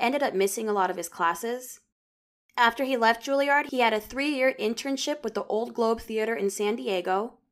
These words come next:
He made his Broadway debut in nineteen eighty-one as Lennox in Macbeth. He was also in a Broadway revival of Othello with James Earl Jones and Christopher Plummer.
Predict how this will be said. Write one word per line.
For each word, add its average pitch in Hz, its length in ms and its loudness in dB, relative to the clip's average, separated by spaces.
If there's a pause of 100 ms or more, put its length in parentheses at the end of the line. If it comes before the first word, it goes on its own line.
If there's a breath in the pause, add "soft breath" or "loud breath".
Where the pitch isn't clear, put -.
(200)
He - 160 -2
made 247 160 4
his 220 140 2
Broadway 208 400 6
debut 202 420 4
in 208 100 2
nineteen 196 360 2
eighty-one 190 420 4
as 175 240 0
Lennox 185 540 0
in 185 240 -2
Macbeth. 202 560 -4 (640)
He - 120 -6
was 226 140 0
also 220 380 6
in 202 100 6
a 190 60 4
Broadway 196 340 4
revival 190 540 4
of 185 200 4
Othello 196 480 2
with 196 220 -2
James 196 300 2
Earl 185 160 0
Jones 190 400 0
and 180 100 0
Christopher 180 380 -8
Plummer. 240 480 0